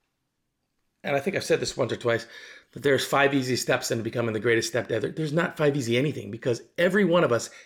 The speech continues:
have a different version of our story. This journey is the same, but we all have different stories within our journey. We are, we all are going through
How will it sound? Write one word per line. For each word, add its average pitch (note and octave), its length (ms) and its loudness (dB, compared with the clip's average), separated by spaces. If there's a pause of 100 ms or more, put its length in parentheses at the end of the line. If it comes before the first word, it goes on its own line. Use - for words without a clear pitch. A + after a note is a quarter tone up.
have A#2+ 160 -2
a A#2+ 60 0
different C3 340 0
version A#2+ 400 0 (140)
of G2+ 220 -8
our G#2 120 -2
story. - 380 -8 (480)
This - 180 -2
journey F#3+ 580 4
is A#2+ 320 -8
the D#3 160 4
same, D#3+ 580 2 (260)
but - 180 -6
we B2 140 2
all D3+ 220 6
have C3+ 300 -2
different C#3+ 300 -2
stories A#2+ 600 2
within A2 320 -6
our A2 140 -2
journey. G#2 400 -4 (460)
We A#2 160 2
are, C3+ 320 4
we C#3 320 -4
all E3 220 0
are C#3+ 80 2
going B2+ 220 0
through A2+ 180 -10